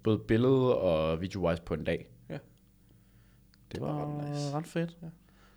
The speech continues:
Speaker 2: Så var vi der den
Speaker 1: Hvor fanden var det? Hvilken dag var det? Femtende?
Speaker 2: Den
Speaker 1: Ja,
Speaker 2: femtende?
Speaker 1: femtende.
Speaker 2: Ja.
Speaker 1: Fredag den femtende.
Speaker 2: Ja.
Speaker 1: Var der.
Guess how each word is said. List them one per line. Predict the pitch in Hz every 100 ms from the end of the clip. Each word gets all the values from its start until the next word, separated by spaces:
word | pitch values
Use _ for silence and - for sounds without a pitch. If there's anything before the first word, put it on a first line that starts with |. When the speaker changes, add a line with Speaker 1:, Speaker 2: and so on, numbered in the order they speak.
| _
Speaker 2:
Så | -
var | 160 160
vi | 170
der | 170 165 -
den | 160 156 - _ _ _ _ _ _ - - _ _ _ _ - - -
Speaker 1:
Hvor | -
fanden | 98 104
var | 98
det? | 110
Hvilken | 110 113
dag | 113 -
var | 123
det? | 104 - - - -
Femtende? | 143 139 117
Speaker 2:
Den | - - - - - - - - -
Speaker 1:
Ja, | 98
Speaker 2:
femtende? | 110 220 220
Speaker 1:
femtende. | - 104 110 107
Speaker 2:
Ja. | - - -
Speaker 1:
Fredag | 127 113
den | 101
femtende. | 98 - 95 - _ _ _ _ _ _ -
Speaker 2:
Ja. | 165 - - - _ _ _ _ _ _ 107
Speaker 1:
Var | 87
der. | 82 87